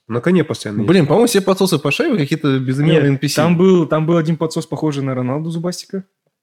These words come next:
Speaker 3: У него причёска была такая же. Который в форме Лейкерс
Speaker 1: А,
Speaker 3: ходил.
Speaker 1: да, да, да.
Speaker 2: А, вот про форму Лейкерс. Вот Лейкерс я запомнил, кстати.
Speaker 3: Он ещё пел постоянно, что-то.
Speaker 1: Мгм. Сидел на ка-, на картах и пел.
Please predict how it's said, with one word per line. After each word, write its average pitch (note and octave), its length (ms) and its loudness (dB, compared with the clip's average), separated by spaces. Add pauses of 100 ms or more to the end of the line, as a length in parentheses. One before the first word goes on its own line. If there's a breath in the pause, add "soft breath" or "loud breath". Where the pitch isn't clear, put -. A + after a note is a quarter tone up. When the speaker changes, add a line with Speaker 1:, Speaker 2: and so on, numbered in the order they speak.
Speaker 3:
У - 20 -4
него C3+ 160 -2
причёска C#3 400 -8
была B2 180 -4
такая A#2+ 260 -6
же. A2+ 200 -12
Который D#3 320 0
в - 60 -10
форме D3+ 280 -2
Лейкерс D3 320 -2
Speaker 1:
А, A#2+ 240 2
Speaker 3:
ходил. - 120 -10
Speaker 1:
да, B2 160 0
да, A2+ 120 0
да. A#2 160 -4
Speaker 2:
А, F3 240 4
вот E3 180 2
про A3+ 160 2
форму F3+ 300 2
Лейкерс. A#3 280 2
Вот D3 240 -2
Лейкерс C#4+ 440 2
я F#3+ 60 4
запомнил, F3+ 480 2
кстати. - 300 -2 (880 loud breath)
Speaker 3:
Он D#3+ 140 4
ещё G3+ 180 2
пел G#3 220 0
постоянно, A#2+ 380 -4
что-то. F#3+ 240 -10 (180)
Speaker 1:
Мгм. G#2+ 320 -6 (140)
Сидел C3+ 320 0
на C3+ 100 0
ка-, G2 140 -6
на F#2+ 440 -6
картах G2 300 -10
и G2 60 -10
пел. F#2+ 240 -12